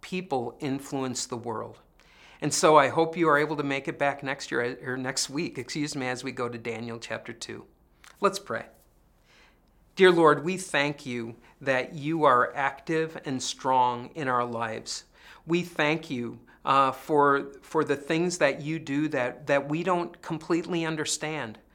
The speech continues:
But Lord, we know that you do it because you love us, love us and care about us and want only what is best for us.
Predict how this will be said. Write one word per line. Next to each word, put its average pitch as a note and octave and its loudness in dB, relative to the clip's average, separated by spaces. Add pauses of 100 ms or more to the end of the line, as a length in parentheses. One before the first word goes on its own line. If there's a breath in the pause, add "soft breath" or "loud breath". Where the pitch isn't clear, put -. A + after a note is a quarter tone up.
(420 soft breath)
But D3 4
Lord, D3+ 6
we D3+ 2
know D3 2
that C#3 0
you C3 -4
do C#3 -4
it D3 -4
because C3 -10
you B2 -10
love C3+ 0
us, D3+ 0 (100)
love C#3+ -2
us E3 -2
and A#2 -8
care D#3+ -2
about C3 2
us A#2+ -6 (280 loud breath)
and D3+ 0
want C#3+ 4
only D#3+ 0
what C3+ 0
is C3 -2
best - -4
for A2 -6
us. - -12